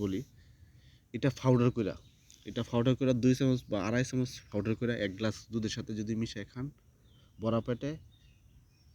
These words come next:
প্রতিদিন খেতে পারবেন, কোনো পার্শ্ব প্রতিক্রিয়া নাই, সবাই খেতে পারবো, সমস্যা নাই।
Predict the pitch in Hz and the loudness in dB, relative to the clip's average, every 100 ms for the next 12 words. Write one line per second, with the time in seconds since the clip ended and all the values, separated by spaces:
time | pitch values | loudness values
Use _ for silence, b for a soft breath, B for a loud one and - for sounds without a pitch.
0 | - 160 165 147 135 123 117 110 113 104 | -2 2 6 6 4 2 0 0 -2 -2
1 | 101 98 104 92 92 90 76 62 - - | -4 -8 -10 -10 -12 -14 -14 -14 -18 -20
2 | _ _ - _ _ - 107 98 104 98 | _ _ -20 _ _ -8 -6 -6 -10 -10
3 | 95 87 85 - 98 - 76 | -10 -12 -14 -12 -12 -12 -14